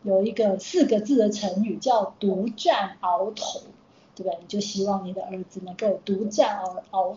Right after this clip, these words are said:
头，可以出人头地，对不对？那如果还有啊，你送，买水果的时候，你喜欢买很干净、很漂亮的水果，还是喜欢坑坑巴巴的？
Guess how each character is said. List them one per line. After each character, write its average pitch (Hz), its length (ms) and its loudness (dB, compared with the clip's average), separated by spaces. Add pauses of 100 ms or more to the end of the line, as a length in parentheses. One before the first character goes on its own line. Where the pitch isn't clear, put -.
头， - 240 -8 (120)
可 202 160 -6
以 190 200 -4 (480)
出 320 260 0
人 208 260 6
头 - 300 -8 (100)
地， - 200 -8 (220)
对 - 80 -10
不 - 60 -12
对？ - 120 -4 (220)
那 294 140 8
如 262 360 6
果 208 200 4
还 196 180 2
有 208 160 6
啊， 196 280 4
你 202 60 4
送， 233 320 4
买 196 140 6
水 208 260 0
果 208 180 2
的 190 60 4
时 226 140 0
候， 208 140 6
你 214 60 -6
喜 202 160 -4
欢 196 220 -2
买 180 200 -6
很 185 180 -14
干 190 280 4
净、 214 180 -6
很 147 180 -4
漂 190 280 2
亮 196 240 2
的 185 120 -4 (520)
水 196 240 2
果， - 200 -4
还 - 180 -4
是 226 140 -4
喜 190 160 -6
欢 185 180 -2
坑 190 220 -6
坑 190 160 -12 (100)
巴 - 240 -10
巴 - 280 -12
的？ - 80 -14